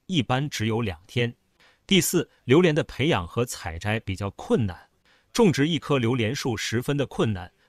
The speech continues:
种下一棵小树苗需要八到十年才能收获香香臭臭的榴莲果实。在榴莲结果前，需要经过二十多道工序的精心培育，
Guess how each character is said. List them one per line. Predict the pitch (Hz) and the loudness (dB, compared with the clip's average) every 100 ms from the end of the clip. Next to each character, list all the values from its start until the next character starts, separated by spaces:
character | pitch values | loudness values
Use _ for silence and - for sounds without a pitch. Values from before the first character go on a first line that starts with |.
| - | 2
种 | 220 | 4
下 | 151 151 | 6 2
一 | 127 | 0
棵 | 123 - | -2 -2
小 | 143 - 78 | -2 -4 -6
树 | - 143 | 0 0
苗 | 95 92 139 _ | 0 -2 -6 _
需 | - 165 | -2 2
要 | 139 | 2
八 | 107 131 | 2 -2
到 | 135 110 | 0 -2
十 | - - 139 | -2 -2 0
年 | 190 95 98 _ _ | 0 -2 -8 _ _
才 | - | -2
能 | 107 | 0
收 | 117 123 120 | 0 -2 0
获 | 117 95 | -2 -2
香 | - 123 | 0 0
香 | 127 127 | -2 -4
臭 | - 185 131 | -2 0 0
臭 | - 104 | -2 -6
的 | 85 | -6
榴 | 87 113 | -6 -2
莲 | 117 131 | -2 -4
果 | 90 | -8
实。 | 78 - 95 - _ _ _ _ | -8 -8 -8 -10 _ _ _ _
在 | - 185 | 4 6
榴 | 135 160 | 8 6
莲 | 160 151 | 4 2
结 | 143 | 0
果 | 127 95 | 0 -2
前， | - 87 98 - | -4 -6 -6 -8
需 | - - | -4 6
要 | 165 | 6
经 | 120 165 | 6 0
过 | 165 120 - | 2 0 4
二 | 190 | 4
十 | 113 | 4
多 | 104 110 | -2 -4
道 | 104 92 | -4 -2
工 | 135 147 | -2 -2
序 | - 127 | -2 -4
的 | 92 | -4
精 | - 165 190 | -2 0 0
心 | 180 190 | 2 0
培 | 180 185 | 0 -6
育， | 160 110 | -4 -6